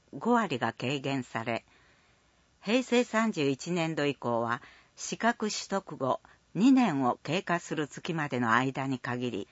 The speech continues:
均等割額の五割が軽減されます。なお、均等割額の九割軽減または八点五割軽減に該当する方については、それぞれの軽減割合が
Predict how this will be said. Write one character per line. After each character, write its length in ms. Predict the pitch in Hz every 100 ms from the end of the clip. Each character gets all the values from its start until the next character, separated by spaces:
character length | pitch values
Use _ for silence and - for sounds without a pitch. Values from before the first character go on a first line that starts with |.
| _ _ _ -
均 240 | 208 247
等 240 | 247 233 214
割 240 | 202 160
額 260 | 139 - 120
の 220 | 113 - _ _ 123
五 180 | 220
割 220 | 247 226 131
が 140 | 120
軽 260 | - 127 143
減 220 | 135 131
さ 220 | - 120
れ 80 | 117
ま 180 | 107 113
す。 220 | - - _ _ _ _ _ _ _ _
な 320 | - 156 135 123
お、 100 | 135 - - _ -
均 220 | 240 254
等 220 | 254 240
割 220 | 226 175
額 280 | 143 135 131
の 220 | 117 120 - _ -
九 200 | - 269
割 340 | 208 131 117
軽 320 | - 135 156
減 280 | 127 127 117 _
ま 160 | - 143
た 180 | - 156
は 220 | 120 131 - - -
八 340 | 202 247 -
点 260 | - 139 123
五 140 | 165
割 340 | 180 139 107 -
軽 240 | - 170 196
減 240 | 196 190
に 140 | 156 143
該 220 | 143 170
当 200 | 180 170
す 140 | -
る 100 | 156
方 280 | - 143 156
に 120 | 151
つ 220 | - -
い 80 | 139
て 160 | - 110
は、 240 | 107 110 _ _ _
そ 200 | - 190
れ 120 | 226
ぞ 160 | 247 220
れ 100 | 143
の 220 | 131 107 - _ -
軽 180 | 175 233
減 240 | 240 233
割 280 | 220 190 151
合 140 | 127 117
が 200 | 113